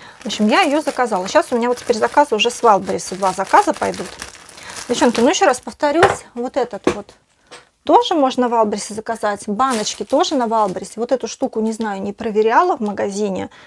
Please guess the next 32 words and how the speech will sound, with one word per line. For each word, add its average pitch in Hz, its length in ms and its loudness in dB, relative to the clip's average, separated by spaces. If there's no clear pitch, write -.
Может, 233 220 0
магазин 233 420 2
есть 226 160 -6
тоже 220 260 -2
на 214 140 -4
Вайлдберрисе. 196 400 -2
Зайдите 233 340 0
на 226 100 2
Озон, 370 180 0
посмотрите 240 340 -2
название 214 320 -2
магазина, 233 480 0
а 220 120 6
потом 247 260 2
его 254 180 6
введите 226 500 0
в, 208 260 -4
эм, 202 960 -4
в 202 40 -2
этом, 190 300 -2
э, - 140 -12
боже 180 220 -8
мой, 190 140 -4
Вайлдберрис. 202 480 4
А 220 80 0
если 254 300 2
есть 320 220 4
название 226 440 -2
такое, 202 260 -6
значит, 214 420 -2
есть 220 240 0
такие 214 680 -4